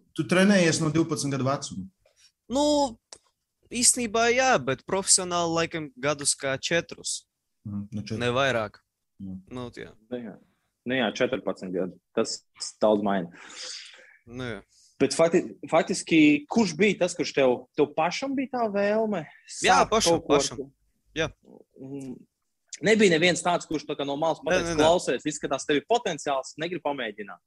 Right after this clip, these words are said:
Speaker 2: Nē, vienkārši pats gribēju pamēģināt, vispirms priekš sevis, un pēc tam jau aizgāja pirmās sacensības, otrās, trešās, ceturtās un tā. <laughs> Uz rezultātu vairāk trenēties.
Speaker 3: Un te nu mēs esam nonākuši, jā.
Speaker 2: Nu, jā.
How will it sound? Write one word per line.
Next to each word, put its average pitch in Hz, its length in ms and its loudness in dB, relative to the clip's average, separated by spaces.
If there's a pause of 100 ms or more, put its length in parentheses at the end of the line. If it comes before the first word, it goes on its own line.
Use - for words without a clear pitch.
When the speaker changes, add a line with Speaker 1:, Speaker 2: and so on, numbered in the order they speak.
(460)
Speaker 2:
Nē, 285 160 0 (160)
vienkārši 170 480 2
pats 135 220 -2
gribēju 135 360 0
pamēģināt, 180 640 -2 (400)
vispirms 135 500 0
priekš 131 240 -4
sevis, 190 360 0
un 135 100 -8
pēc 135 200 0
tam 143 160 -4
jau 131 180 0
aizgāja 113 360 -4
pirmās 175 400 -4
sacensības, 131 560 -2
otrās, 156 360 -2
trešās, 139 380 -2
ceturtās 107 640 -6
un 101 140 -14
tā. - 160 -12 (240)
<laughs> - 1120 -2
Uz 151 120 4
rezultātu 147 600 2
vairāk 120 400 -2
trenēties. 113 560 -6 (1120)
Speaker 3:
Un 113 140 -10
te 147 140 2
nu 139 100 0
mēs 131 240 0
esam 131 260 2
nonākuši, 107 640 -2
jā. 98 140 2
Speaker 2:
Nu, 151 200 4
jā. 123 220 2